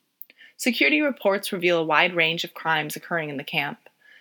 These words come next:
Sexual violence and rape, domestic violence, banditry, theft, intercommunal clashes, organized crime, drug abuse, bootlegging, traffic violations,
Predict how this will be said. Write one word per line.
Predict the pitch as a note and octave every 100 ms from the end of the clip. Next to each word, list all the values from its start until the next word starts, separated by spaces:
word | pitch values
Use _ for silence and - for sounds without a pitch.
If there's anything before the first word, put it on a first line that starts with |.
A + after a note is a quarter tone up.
| _
Sexual | - A3+ - A#3+
violence | F#3+ F3 F#3 G3 -
and | D#3
rape, | D#3 D#3+ - -
domestic | G3 G3+ G#3 G3+ G3+
violence, | E3+ F3 F3 F#3
banditry, | - F3+ F3+ F3 - F3 F3 F3+
theft, | - F3+ F3+ - -
intercommunal | G#3 G#3+ - F#3+ F3+ F3+
clashes, | E3+ D#3 - E3+ E3 - -
organized | G3+ G3+ F#3+ F#3
crime, | - F3 E3+ E3 E3+ F3
drug | F#3 F#3
abuse, | F3+ F3 F3 F3+ -
bootlegging, | G#3 F#3 F#3+ F3+ F3+ F3+ F#3+
traffic | - F#3+ F#3+ F3+
violations, | F3 E3+ E3+ - E3 E3 F3